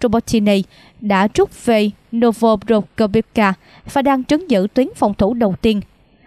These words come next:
Dự báo thời tiết hai tuần tới sẽ khô ráo, tạo điều kiện cho cuộc phản công của Ukraine. Ukraine đang tiến tới Kobani, lữ đoàn số bảy của Nga đang bảo vệ ở đây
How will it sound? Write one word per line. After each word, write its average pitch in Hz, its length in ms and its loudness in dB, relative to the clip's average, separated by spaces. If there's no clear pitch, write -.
Dự 233 140 -2
báo 330 160 0
thời 330 200 0
tiết 392 240 0
hai 294 260 0
tuần 196 240 -4
tới 262 320 2
sẽ 196 340 0
khô 233 240 2
ráo, 226 260 0
tạo 262 120 0
điều 233 140 2
kiện 190 260 -2
cho 226 160 -2
cuộc 202 240 -2
phản 214 240 -4
công 220 200 0
của 220 160 0
Ukraine. 190 280 -2
Ukraine 294 320 0
đang 240 260 0
tiến 269 300 -2
tới 254 200 2
Kobani, 208 520 0
lữ 302 140 2
đoàn 269 200 0
số 349 200 -2
bảy 220 160 0
của 233 180 0
Nga 233 280 2
đang 208 300 -2
bảo 190 160 2
vệ 190 240 0
ở 202 200 0
đây 208 240 0